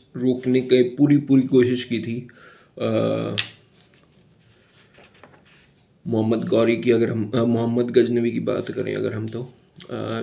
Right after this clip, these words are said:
फिर इनकी polity और administration की बात करें राजपूत्स की, तो इनमें political unity बहुत कम थी, Mutual conflicts होते रहते थे,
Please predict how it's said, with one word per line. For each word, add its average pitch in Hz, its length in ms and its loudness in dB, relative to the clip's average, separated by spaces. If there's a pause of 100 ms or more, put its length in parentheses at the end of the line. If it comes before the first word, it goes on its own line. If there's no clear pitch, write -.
फिर 143 180 0
इनकी 143 260 0
polity 139 600 4
और 123 300 4
administration 131 600 0
की 135 80 -2
बात 120 280 0
करें 123 180 4
राजपूत्स 117 500 -2
की, 113 120 -2
तो 123 440 4
इनमें 135 500 0
political 135 480 4
unity 127 580 2
बहुत 123 480 -4
कम 127 220 0
थी, 139 300 -6 (720)
Mutual 131 360 2
conflicts 131 480 0
होते 131 240 4
रहते 127 220 4
थे, 131 340 4